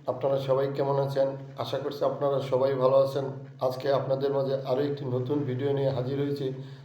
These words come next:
আপনারা অবশ্যই এই ভিডিওটি শেষ পর্যন্ত দেখবেন। আজকের ভিডিওতে আমরা শিখব নতুন কিছু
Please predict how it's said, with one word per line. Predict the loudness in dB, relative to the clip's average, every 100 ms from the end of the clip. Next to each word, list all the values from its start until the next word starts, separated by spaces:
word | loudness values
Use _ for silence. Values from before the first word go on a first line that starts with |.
| -4
আপনারা | -2 4 6
অবশ্যই | 8 6 4 0 -2 0
এই | 0
ভিডিওটি | 0 -2 -4 -4 -4 -6 -8 -12 -12
শেষ | -2 0 2
পর্যন্ত | 2 2 2
দেখবেন। | 0 0 -2 -2 -4 -6 -14 -18 -20 -20 -10 0
আজকের | 0 4 4
ভিডিওতে | 4 2 0 4
আমরা | 4 4 2
শিখব | 0 -2 0
নতুন | 0 2 0 0
কিছু | -4